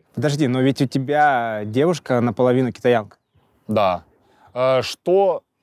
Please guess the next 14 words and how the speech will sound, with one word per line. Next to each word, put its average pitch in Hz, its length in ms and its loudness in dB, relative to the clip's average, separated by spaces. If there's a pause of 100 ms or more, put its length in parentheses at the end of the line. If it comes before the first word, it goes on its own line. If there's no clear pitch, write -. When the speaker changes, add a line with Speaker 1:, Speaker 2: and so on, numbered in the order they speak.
(640)
Speaker 2:
изменилось, 165 680 0
я 135 120 0
не 151 100 2
знаю, 95 320 -6
что-то 151 320 -2
щелкнуло 120 600 -2
во 87 100 -4
мне. 82 180 -6
Но, 131 200 0
опять 147 280 0
же, 104 140 -6 (440)
что - 220 -2
меня 196 240 0
останавливало? 90 760 0